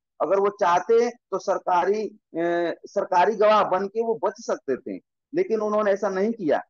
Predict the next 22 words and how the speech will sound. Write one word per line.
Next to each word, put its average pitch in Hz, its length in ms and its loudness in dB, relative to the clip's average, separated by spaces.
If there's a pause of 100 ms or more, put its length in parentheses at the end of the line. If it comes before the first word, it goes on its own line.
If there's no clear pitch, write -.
(160)
उन्होंने 196 280 0
अपने 208 220 0
आप 208 160 0
को 202 120 -20
कुर्बान 190 420 0
ही 247 60 -4
कुर्बान 226 520 -2
किया, 160 260 0
उन्होंने 190 360 0
अपने 214 340 -6 (200)
आप - 240 0
को 254 80 0
देश 240 320 0
के 240 100 -10
लिए 233 120 -4
कुर्बान 170 400 -2
किया, 123 280 2 (240)
और 185 260 4
इसी 240 320 -4
वजह 202 240 4
से 202 220 0
आज 170 440 4